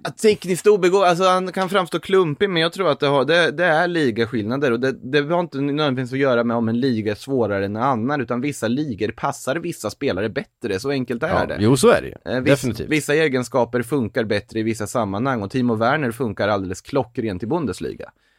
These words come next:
Speaker 2: Mm.
Speaker 1: Eh, det råder ingen tvekan om. Vi har sett såna spelare som, många tyska spelare tycker jag som varit så här, Timo Werner i landslaget har aldrig varit någonting att hurra för.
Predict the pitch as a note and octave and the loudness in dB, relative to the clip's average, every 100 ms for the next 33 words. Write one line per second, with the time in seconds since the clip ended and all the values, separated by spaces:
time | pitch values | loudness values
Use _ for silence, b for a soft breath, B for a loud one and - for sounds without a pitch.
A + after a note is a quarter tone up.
0 | G#2 D#2+ D#2 F#2 F#2 F2+ F2+ B2 B2 A#2+ | -10 -8 -6 -4 -2 -4 -2 0 2 2
1 | A#2 A2+ A2+ - B2 G2+ - C3+ F2+ G#2 | 2 0 -4 -4 -2 -2 -2 -2 -2 -2
2 | - D#3 - F#3 D3 G#2+ - G#2 F#2 F#2+ | -2 -4 -2 -2 0 0 -2 -2 0 -2
3 | G#2+ F#2 - _ _ _ _ _ _ _ | -4 -6 -10 _ _ _ _ _ _ _
4 | - F3 A2 E3+ G#3+ - G2 G#3 D3+ A#2+ | -6 -2 -2 -2 -6 -6 -4 0 0 0
5 | A2 A2 A#2+ G#2+ - G2+ G#2 C#3+ C#3+ C3 | -2 -2 0 -2 0 -2 -2 -2 0 2
6 | A2 G#2+ A2 C3+ G#3 E2+ - E2+ D#2+ B2 | 2 2 0 0 -2 -4 -6 -6 -4 -4
7 | A3 B2+ C#2+ - - F#2 E2+ D#2+ G2+ - | -4 -4 -4 -8 -10 -10 -8 -6 -6 -6
8 | - - | -10 -16